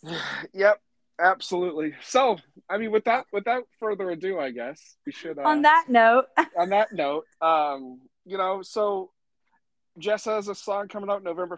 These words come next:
Speaker 1: fifth, which is already come and gone by the time you listen to this, um,
Speaker 2: <laughs>
Speaker 1: called The
Speaker 2: But go
Speaker 1: Table.
Speaker 2: listen.
Speaker 1: But go listen, absolutely, 'cause I've, I've probably already shared it a million times, and you're probably already sick of seeing it, but too bad.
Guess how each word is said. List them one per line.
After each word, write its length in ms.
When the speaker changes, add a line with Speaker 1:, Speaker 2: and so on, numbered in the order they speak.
Speaker 1:
fifth, 220
which 280
is 140
already 240
come 220
and 140
gone 260
by 100
the 100
time 220
you 200
listen 240
to 60
this, 320
um, 520
Speaker 2:
<laughs> 20
Speaker 1:
called 260
The 80
Speaker 2:
But 120
go 100
Speaker 1:
Table. 160
Speaker 2:
listen. 540
Speaker 1:
But 120
go 160
listen, 380
absolutely, 400
'cause 140
I've, 160
I've 300
probably 500
already 480
shared 380
it 120
a 40
million 360
times, 440
and 80
you're 80
probably 240
already 180
sick 200
of 80
seeing 260
it, 100
but 140
too 100
bad. 240